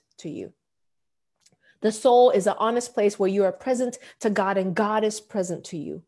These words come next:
The, the soul is that pla-, is that place where your spirit witnesses to God about how you are really doing. And the soul is also that place where the spirit witnesses back to you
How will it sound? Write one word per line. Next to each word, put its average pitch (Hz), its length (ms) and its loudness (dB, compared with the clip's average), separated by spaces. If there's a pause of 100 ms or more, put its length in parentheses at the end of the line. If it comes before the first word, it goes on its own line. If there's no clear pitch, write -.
(300)
The, 185 160 0
the 196 120 0
soul 262 440 4
is 233 140 4
that - 240 -4
pla-, 208 340 -2
is 208 140 2
that 165 180 -6
place 240 260 -2
where 214 140 2
your 190 100 0
spirit 285 520 0
witnesses 214 600 -2
to 214 140 -6
God 190 340 -2
about 170 240 -2
how 233 360 0
you 208 300 0
are 170 220 0
really 180 680 -2 (220)
doing. 165 360 -8 (380)
And 226 120 0
the 233 80 4
soul 277 300 2
is 240 120 2 (100)
also 220 300 0
that - 260 -6
place 208 280 -2
where 202 100 -2
the 190 80 -4
spirit - 460 0
witnesses 202 520 -2
back 190 300 -6
to 214 120 -8
you 196 320 -2